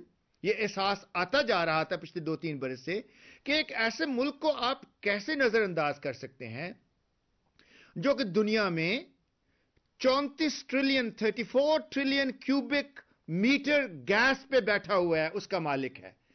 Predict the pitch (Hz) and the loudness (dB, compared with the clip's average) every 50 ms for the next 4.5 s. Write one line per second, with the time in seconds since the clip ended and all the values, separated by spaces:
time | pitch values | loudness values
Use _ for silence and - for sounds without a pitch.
0 | _ - 175 254 285 262 254 262 277 294 311 311 311 302 285 294 277 208 190 247 | _ -4 -2 0 0 2 2 2 4 4 4 2 2 0 0 0 0 2 2 4
1 | 254 247 233 196 165 170 160 143 123 - - - - - - 143 147 220 214 - | 4 4 4 2 0 -4 -4 -4 -4 -8 -12 -20 -20 -18 -10 -4 -2 -2 -2 0
2 | 208 196 202 214 240 262 277 277 - 285 285 262 202 156 147 185 214 202 196 202 | 0 0 0 2 2 0 0 -2 -4 -4 -2 -2 -4 -2 0 2 2 2 2 2
3 | 220 214 202 254 233 - 247 226 - - 202 202 202 196 214 208 208 185 165 147 | 0 0 -2 -6 -4 -4 -4 -4 -4 -2 -2 0 2 4 2 2 2 0 -2 -2
4 | 127 - - _ _ - - 120 147 | -4 -6 -8 _ _ -10 -6 -4 -4